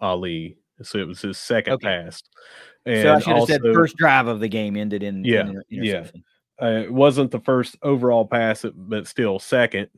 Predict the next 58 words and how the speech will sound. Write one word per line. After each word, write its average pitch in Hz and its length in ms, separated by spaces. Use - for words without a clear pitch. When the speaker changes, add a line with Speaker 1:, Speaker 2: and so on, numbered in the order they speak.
Speaker 1:
and 104 200
Speaker 2:
Yeah. 95 140
Speaker 1:
it 95 100
was 101 140
only 107 320
a, 98 300
a 98 40
couple 104 320
of 87 80
plays 98 380
in. 92 440
And 98 300
then 98 440
also 104 440
Caleb 107 540
Coombs 104 500
is 87 140
credited 92 500
with 90 140
six - 360
receptions, 87 800
so 95 600
he 113 100
only 110 220
had 107 180
twenty-three 110 480
yards. 110 680
Speaker 2:
Oh, 143 300
that's 143 180
right. 101 240
Speaker 1:
So, - 0
Speaker 2:
Yeah, 110 220
yeah, 110 240
you're 101 140
right. 90 100
Speaker 1:
yeah, 101 200
Speaker 2:
I, - 20
I - 20
Speaker 1:
so, 104 380
Speaker 2:
did 98 60
catch 107 180
Speaker 1:
uh, 101 140
Speaker 2:
that. - 40
Speaker 1:
Ali, 131 400
Ali 127 460
did 117 240
not 117 340
have, 110 420
uh, 101 220
the 98 120
most 107 280
receptions, 113 600
but 107 260
Speaker 2:
Most 120 220
yards. 92 340
Speaker 1:
he, 131 160
he, 131 320
he, 131 200